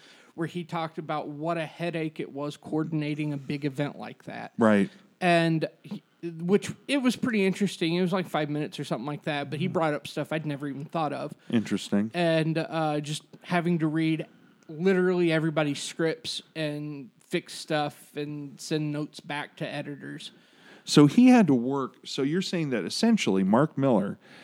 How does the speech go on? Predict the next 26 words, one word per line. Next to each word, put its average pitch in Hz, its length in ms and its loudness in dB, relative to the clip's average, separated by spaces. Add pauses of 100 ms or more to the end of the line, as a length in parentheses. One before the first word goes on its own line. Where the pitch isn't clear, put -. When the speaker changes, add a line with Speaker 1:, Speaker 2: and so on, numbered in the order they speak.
(140)
Speaker 2:
had 151 220 6
to 156 60 6
work 165 220 6
as - 100 4
kind 139 280 2
of 117 60 0
a 98 60 2
coordinating 147 760 6 (100)
editor 98 560 4 (520)
without 131 380 6
the 151 80 8
title 131 600 4 (260)
just 147 240 6
so 170 120 6
that 151 160 6
he 156 100 0
could 131 160 0
write 131 200 6
the 123 100 6
original 117 360 6
Civil 104 340 2
War 104 180 8
book. 190 160 6
Speaker 1:
Mm-hmm. 302 260 4
Yep. 226 220 2 (220)
Speaker 2:
Okay. 208 440 -4